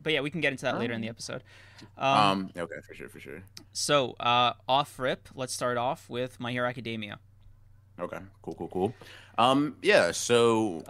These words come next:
Speaker 2: My Hero
Speaker 1: Eleven
Speaker 2: had dropped a,
Speaker 1: pages,
Speaker 2: a pretty
Speaker 1: dude.
Speaker 2: good ch-, hey, listen, bro. My Hero dropped a pretty good chapter today. Um, I think it was a, a pretty sad one. Um, obviously, n-,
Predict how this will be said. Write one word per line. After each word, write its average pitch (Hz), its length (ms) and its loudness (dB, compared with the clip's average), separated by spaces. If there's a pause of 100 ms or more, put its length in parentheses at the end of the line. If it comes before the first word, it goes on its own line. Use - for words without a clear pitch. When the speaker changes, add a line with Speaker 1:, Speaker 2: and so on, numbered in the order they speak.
Speaker 2:
My 123 240 4
Hero 185 140 2
Speaker 1:
Eleven 170 100 2
Speaker 2:
had 135 120 -4
dropped 131 240 -2
a, 123 100 6
Speaker 1:
pages, 113 400 -6
Speaker 2:
a 113 120 -14
pretty - 160 -2
Speaker 1:
dude. 156 120 -2
Speaker 2:
good - 20 -18
ch-, - 160 -16 (720)
hey, 92 160 -2
listen, 82 320 -8
bro. 76 280 -8
My 90 160 0
Hero 160 120 2
dropped 160 180 -2
a 151 40 -18
pretty 151 160 -6
good 143 100 -2
chapter 117 300 0
today. 80 420 -4 (100)
Um, 92 380 2
I 107 80 2
think 156 180 -4
it 139 60 -2
was 117 160 -4
a, 92 240 0
a 87 60 -10
pretty 90 220 -6
sad 87 360 0
one. 90 360 -2 (540)
Um, 82 380 0
obviously, 104 580 0
n-, 92 320 -8